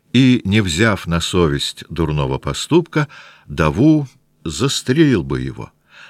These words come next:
Но теперь уже он видел в нём человека, он задумался на мгновение. "Чем вы докажете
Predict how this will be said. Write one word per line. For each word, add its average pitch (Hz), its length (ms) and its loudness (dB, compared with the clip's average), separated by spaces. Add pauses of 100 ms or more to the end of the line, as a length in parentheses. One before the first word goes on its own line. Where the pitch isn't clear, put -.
Но 87 200 2
теперь 156 480 4
уже 165 320 4
он 113 260 2
видел 143 380 0
в 117 100 -8
нём 113 280 0
человека, 143 720 -2
он 90 260 -2
задумался 156 1160 0
на 151 180 -4
мгновение. 71 1080 -4 (1600)
"Чем 151 400 -2
вы 85 160 0
докажете 76 840 -4